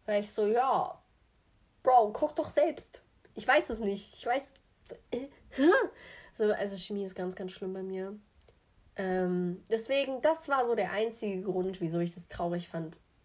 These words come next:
dass mein Lehrer gegangen ist. Weil ansonsten denk ich mir jetzt so, „Guck mal, es macht jetzt auch nicht so viel Unterschied, ob er jetzt noch da ist oder nicht.“ Außer halt, dass ich dann komplett in Mathe und Chemie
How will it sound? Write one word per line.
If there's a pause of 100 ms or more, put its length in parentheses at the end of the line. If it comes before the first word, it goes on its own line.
(100)
dass
mein
Lehrer
gegangen
ist. (340)
Weil
ansonsten
denk
ich
mir
jetzt
so, (520)
„Guck
mal,
es
macht
jetzt
auch
nicht
so
viel
Unterschied,
ob
er
jetzt
noch
da
ist
oder
nicht.“ (880)
Außer
halt, (480)
dass
ich
dann (260)
komplett
in
Mathe
und
Chemie